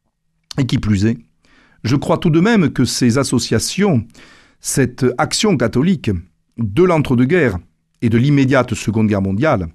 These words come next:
ont participé à un nouveau visage du catholicisme dans les années mille neuf cent cinquante. D'autre part, il y a aussi dans ce livre de Jérôme Cordelier d'autres aspects. Les aspects intellectuels.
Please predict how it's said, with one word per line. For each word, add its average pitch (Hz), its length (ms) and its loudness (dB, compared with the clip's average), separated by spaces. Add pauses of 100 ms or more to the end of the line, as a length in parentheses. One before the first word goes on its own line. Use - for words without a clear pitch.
(840)
ont 135 140 0
participé 135 720 -2 (380)
à 135 120 2
un 139 60 4
nouveau 170 380 6
visage 123 580 -2 (200)
du 104 180 -2
catholicisme 117 800 -2 (300)
dans 113 140 0
les 107 180 2
années 104 200 2
mille 110 120 4
neuf 98 120 -2
cent 98 160 -4
cinquante. 78 540 -8 (960)
D'autre 165 180 2
part, 214 300 0 (400)
il 139 100 -2
y 180 80 0
a 185 60 2
aussi 190 340 0
dans 117 180 2
ce 120 200 -2
livre 117 340 2
de 107 100 2
Jérôme 117 300 2
Cordelier 123 600 0 (340)
d'autres 127 460 -2
aspects. 120 380 -2 (1600)
Les 135 200 2
aspects 160 220 0
intellectuels. 104 600 -2